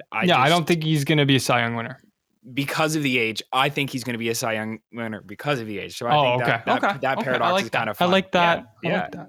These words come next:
Speaker 1: yeah.
Speaker 2: Um,
Speaker 1: Uh,
Speaker 2: and Simon, just to finish us off today,
Speaker 1: Yeah.
Speaker 2: I want to know who you think the best five players in the league are going into the season.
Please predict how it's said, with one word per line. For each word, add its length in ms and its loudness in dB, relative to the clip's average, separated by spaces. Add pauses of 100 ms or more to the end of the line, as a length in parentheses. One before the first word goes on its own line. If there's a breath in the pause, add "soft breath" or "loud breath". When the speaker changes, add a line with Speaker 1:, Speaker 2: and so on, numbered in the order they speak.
(140)
Speaker 1:
yeah. 240 -6 (880 loud breath)
Speaker 2:
Um, 260 6
Speaker 1:
Uh, 200 0
Speaker 2:
and 140 4
Simon, 360 4
just 140 2
to 60 -6
finish 300 4
us 100 2
off 200 4
today, 320 0 (340)
Speaker 1:
Yeah. 200 -2
Speaker 2:
I 60 4
want 340 2
to 100 0
know 480 2
who 80 0
you 200 4
think 300 0
the 80 2
best 300 2
five 340 2
players 400 2
in 80 2
the 80 4
league 260 4
are 160 4
going 280 0
into 120 0
the 120 0
season. 380 -6